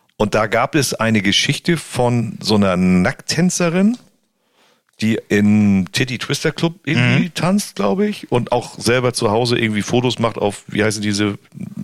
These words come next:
Speaker 1: YouPorn? Nee, äh,
Speaker 2: Onlyfans.
Speaker 1: Only-, Onlyfans, genau, so hieß das,
Speaker 2: Oh,
Speaker 1: ja.
Speaker 2: da wollten wir ja auch nochmal ausholen.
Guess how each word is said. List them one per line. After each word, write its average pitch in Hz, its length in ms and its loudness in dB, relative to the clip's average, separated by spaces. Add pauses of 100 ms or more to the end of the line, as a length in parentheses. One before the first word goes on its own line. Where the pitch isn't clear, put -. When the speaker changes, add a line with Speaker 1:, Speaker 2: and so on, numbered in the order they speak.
(160)
Speaker 1:
YouPorn? 127 680 -2
Nee, 82 280 -2 (100)
äh, - 60 -2
Speaker 2:
Onlyfans. 120 540 0
Speaker 1:
Only-, 160 100 0
Onlyfans, 117 400 0
genau, 92 220 2
so 85 100 0
hieß 82 120 -2
das, 71 120 -4
Speaker 2:
Oh, 113 40 2
Speaker 1:
ja. - 40 0
Speaker 2:
da 107 100 -2
wollten 101 160 -2
wir 95 80 -2
ja 87 60 0
auch 120 80 0
nochmal 98 180 -2
ausholen. 82 300 -4